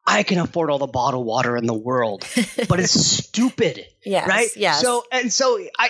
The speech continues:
Speaker 1: I start taking a picture of him with his bottled water and my free glass of water. And he goes, "Dad, what are you doing?" I go, "I'm gonna post this right now and make an example of you."
Speaker 2: Oh.
Speaker 1: And, and he's like, "No, you're not." I go,
Speaker 2: Social
Speaker 1: "Yes, I am."
Speaker 2: shame.
Speaker 1: Yes, I am. And then I started going, I go, "You just spent four dollars on that. What are you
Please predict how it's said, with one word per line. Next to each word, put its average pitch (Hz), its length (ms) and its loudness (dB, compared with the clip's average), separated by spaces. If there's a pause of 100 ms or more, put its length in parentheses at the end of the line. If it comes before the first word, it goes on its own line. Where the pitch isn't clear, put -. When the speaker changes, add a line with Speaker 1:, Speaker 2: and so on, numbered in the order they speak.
Speaker 1:
I 226 120 2
start 190 360 -2
taking 180 320 0
a 226 40 -2
picture 294 460 0
of 262 80 0
him 156 260 0
with 165 120 0
his 220 160 0
bottled 175 420 0
water 151 280 0
and 160 180 2
my 147 200 2
free 175 220 -2
glass 135 360 0
of 135 60 -6
water. 123 340 0
And 139 80 2
he 165 60 4
goes, 165 140 0
"Dad, 214 180 0
what 160 120 0
are 170 60 -4
you 170 100 -6
doing?" 135 320 0 (260)
I 165 100 0
go, 185 100 2
"I'm 254 80 2
gonna 277 100 2 (100)
post 165 360 0
this - 180 0
right 120 160 0
now 127 160 0
and 127 80 0
make 147 180 0
an 147 60 0
example 123 480 0
of - 100 -4
you." 85 140 -8 (140)
Speaker 2:
Oh. 277 360 4 (140)
Speaker 1:
And, 185 320 2
and 180 160 0
he's 180 240 2
like, 226 120 2
"No, 508 180 2
you're 185 100 0
not." 151 240 0
I - 40 -2
go, 294 180 4
Speaker 2:
Social 294 160 4
Speaker 1:
"Yes, 285 180 4
I - 40 2
am." 226 240 2
Speaker 2:
shame. 240 80 -10 (500)
Speaker 1:
Yes, 208 200 2
I 294 80 4
am. 285 420 2 (260)
And 233 160 2
then 269 120 0
I 262 80 2
started 262 260 -4
going, 262 220 -2
I 233 40 -4
go, 233 140 -2
"You 233 220 -2
just - 160 0
spent 302 200 -2
four 247 160 0
dollars 240 400 0
on 202 160 0
that. 156 140 -2
What 190 140 0
are - 20 -2
you 285 140 0